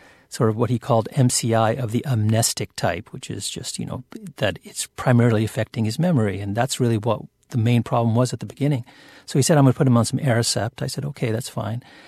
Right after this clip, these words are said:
Um, but Aricept is like Tylenol for arthritis. It doesn't change the disease process. It just sort of mitigates some of the symptoms. And so my father started taking it, but,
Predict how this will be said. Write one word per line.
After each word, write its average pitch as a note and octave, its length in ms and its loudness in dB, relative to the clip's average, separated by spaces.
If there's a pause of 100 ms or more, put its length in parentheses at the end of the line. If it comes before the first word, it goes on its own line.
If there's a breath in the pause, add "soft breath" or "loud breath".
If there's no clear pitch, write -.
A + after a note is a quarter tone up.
(220 loud breath)
Um, A#2 520 4
but B2+ 200 4
Aricept C#3+ 640 2 (400)
is C3+ 520 2
like B2+ 380 2
Tylenol A#2+ 580 4
for A#2 540 0 (200)
arthritis. B2+ 640 0
It A2 80 -6
doesn't C3+ 240 0
change C#3+ 440 0
the G#2+ 80 -12
disease A2 800 -4 (180)
process. - 640 -4
It A#2+ 100 -6
just - 320 -6 (260 loud breath)
sort C3 200 0
of A2+ 40 2
mitigates A2+ 560 2
some A#2 160 0
of G2+ 80 0
the G2+ 60 -8
symptoms. A#2+ 600 -2
And A2+ 200 -4 (500 loud breath)
so B2 340 2
my A#2+ 140 0
father C#3 240 2
started A#2+ 280 0
taking B2 340 -2
it, G2 200 -4
but, G#2+ 200 -6